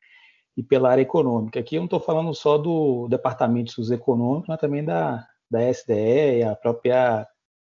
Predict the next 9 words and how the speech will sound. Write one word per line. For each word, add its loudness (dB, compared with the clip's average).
ceai. 4
Além, 4
logicamente, 2
dos -8
não 0
economistas, -2
né? -6
Mas -10
com -12